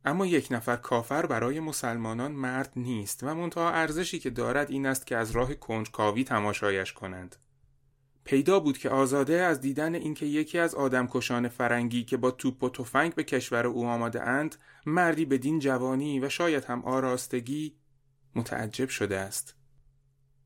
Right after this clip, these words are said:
وقتی که به اسکله برگشتم، همه قایق‌های ناوگان ما به کنار کشتی‌های جنگی بازگشته بودند، اما من اهمیتی بدین امر ندادم.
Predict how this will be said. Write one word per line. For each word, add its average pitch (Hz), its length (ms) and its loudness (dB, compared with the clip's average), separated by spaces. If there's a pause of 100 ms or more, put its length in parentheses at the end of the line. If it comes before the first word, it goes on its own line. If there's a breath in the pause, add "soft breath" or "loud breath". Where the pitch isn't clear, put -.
(540)
وقتی 127 380 2
که 156 140 0
به 131 160 4
اسکله 117 360 0
برگشتم، 117 720 -2 (280)
همه 156 420 2
قایق‌های 123 680 0
ناوگان 120 600 0
ما 123 240 2
به 117 120 0
کنار 127 420 2
کشتی‌های 120 680 -2
جنگی 110 440 -4
بازگشته 113 720 0
بودند، 95 480 -4 (640)
اما 131 200 0
من 127 280 0
اهمیتی 113 600 -2
بدین 110 420 -2
امر 110 320 -2
ندادم. 101 540 -4